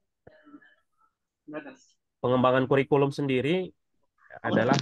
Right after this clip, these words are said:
Speaker 2: eh, satu proses perencanaan kurikulum yang tujuannya agar menghasilkan rencana kurikulum yang luas dan spesifik, yang berhubungan dengan, eh, dan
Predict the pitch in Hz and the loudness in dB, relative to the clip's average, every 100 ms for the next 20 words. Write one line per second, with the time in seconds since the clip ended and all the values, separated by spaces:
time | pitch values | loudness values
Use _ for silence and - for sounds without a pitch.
0 | - - - _ _ 117 113 139 143 139 | -4 -14 -18 _ _ -4 -2 -2 -2 -2
1 | 127 139 151 - 135 131 131 127 123 131 | -2 -2 -4 -4 -4 -2 0 0 0 0
2 | 127 131 131 - 123 156 - - _ - | -2 -2 -4 -2 0 0 -4 -10 _ -20
3 | - _ - - - - _ _ - _ | -20 _ -20 -18 -18 -20 _ _ -20 _
4 | _ 110 117 113 117 127 117 117 139 143 | _ -12 -10 -8 -4 0 0 0 -4 -6
5 | - - - - 131 120 143 147 135 131 | -8 -6 -8 -2 -2 0 -2 -4 -4 -4
6 | - 127 120 143 131 120 123 123 123 127 | -2 -6 -4 -6 -6 -6 -4 -4 -4 -4
7 | 123 123 123 147 131 123 123 123 131 143 | -2 -2 -2 -2 -4 -2 -2 0 2 0
8 | 117 117 117 123 117 127 147 - _ _ | 0 -4 -2 -6 -4 -6 -6 -8 _ _
9 | - - - _ _ _ _ - - 113 | -20 -20 -20 _ _ _ _ -20 -16 -8
10 | 110 113 113 104 120 135 113 110 107 110 | -4 -2 -2 -2 -2 0 0 -2 -2 -4
11 | 107 - - - - - 98 92 107 101 | -8 -8 -6 -4 -4 -2 -2 0 0 0
12 | - - - - - 117 | -2 -6 -6 -6 -2 -2